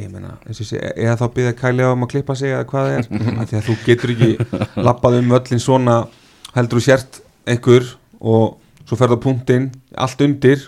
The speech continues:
Speaker 1: og þú gerir þetta. Þetta lítur vel út þegar þú skorar en, en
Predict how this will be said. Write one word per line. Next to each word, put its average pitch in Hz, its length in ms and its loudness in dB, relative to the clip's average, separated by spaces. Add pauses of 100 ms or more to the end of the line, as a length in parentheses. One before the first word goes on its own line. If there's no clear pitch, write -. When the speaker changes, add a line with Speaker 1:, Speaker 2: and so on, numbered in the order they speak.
Speaker 1:
og 113 380 0 (360)
þú 113 120 -8
gerir 117 280 4
þetta. 113 460 -2 (560)
Þetta 107 180 -2
lítur 123 220 0
vel 135 200 6
út 143 180 4
þegar 139 100 6
þú 123 80 0
skorar 131 400 6
en, 117 240 0
en 113 160 -4